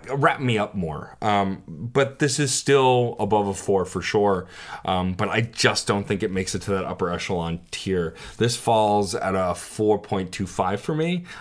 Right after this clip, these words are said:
I think that they're still doing, like I said, tight, great work. I just still, I think they got a little crazy with the experimentation and trying different things that weren't actually that different from the mainstream.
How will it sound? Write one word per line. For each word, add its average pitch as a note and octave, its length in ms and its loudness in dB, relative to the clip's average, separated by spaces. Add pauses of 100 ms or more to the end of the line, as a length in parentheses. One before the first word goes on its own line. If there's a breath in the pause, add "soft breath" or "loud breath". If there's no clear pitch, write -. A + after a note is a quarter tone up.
I B2 100 2
think C#3+ 260 0
that B2 140 -6
they're A#2+ 120 2
still A#2+ 240 0
doing, A2 340 2
like G2+ 180 0
I G2 60 0
said, F#2 300 -2
tight, G2+ 320 -2
great F2+ 300 -2
work. G2+ 360 0 (380 loud breath)
I A2 120 2
just A#2+ 320 -2
still, C#3 680 2 (1040 loud breath)
I A#2 80 0
think B2 220 0
they B2+ 80 0
got A2+ 160 2
a - 20 2
little G#2 160 2
crazy G2+ 400 0
with F#2 200 -2
the F2+ 280 -2
experimentation G2+ 920 -2
and F2+ 80 -4
trying G2 320 -2
different F#2 340 -4
things G2+ 280 -2
that F2+ 200 -2
weren't A2+ 220 2
actually G2 300 0
that F#2 220 -2
different G2 320 -2
from F#2 140 -2
the F2+ 80 0
mainstream. E3+ 720 -2